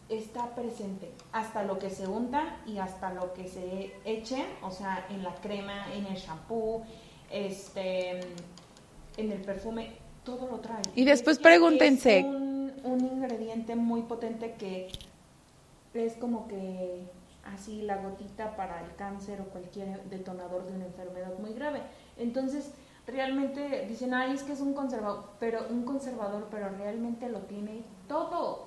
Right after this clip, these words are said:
Speaker 1: O sea, es como que alteran todo. Y es
Speaker 2: Y
Speaker 1: todo,
Speaker 2: seamos
Speaker 1: en todo hay,
Speaker 2: sinceros,
Speaker 1: en todo
Speaker 2: en
Speaker 1: hay.
Speaker 2: pleno siglo veintiuno no es el único conservador que existe.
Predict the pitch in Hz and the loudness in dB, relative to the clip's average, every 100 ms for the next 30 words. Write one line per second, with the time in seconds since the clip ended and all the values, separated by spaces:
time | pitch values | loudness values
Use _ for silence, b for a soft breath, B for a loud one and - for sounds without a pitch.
0 | - 220 - 240 233 226 233 - 302 294 | -8 -6 -4 -4 -2 -4 -6 -6 -4 -2
1 | 262 247 220 - 214 208 202 254 247 247 | -2 -4 -6 -6 -6 -6 -6 -2 0 0
2 | 277 302 - - - - - - - - | 0 -2 -6 -16 -20 -20 -20 -20 -20 -20
3 | - 311 349 330 233 220 - 311 320 415 | -2 2 2 2 0 0 4 6 10 10
4 | 440 508 311 320 320 277 233 196 190 240 | 12 12 12 10 10 12 12 12 12 8
5 | 254 349 415 466 440 349 339 330 247 220 | 8 8 8 6 8 10 12 12 8 4
6 | 226 240 233 247 - 254 294 339 294 294 | 4 6 8 6 6 4 6 6 6 6
7 | 294 277 269 208 208 196 202 208 214 226 | 6 4 4 2 4 8 10 10 8 4
8 | 220 226 202 - | 0 -2 -4 -4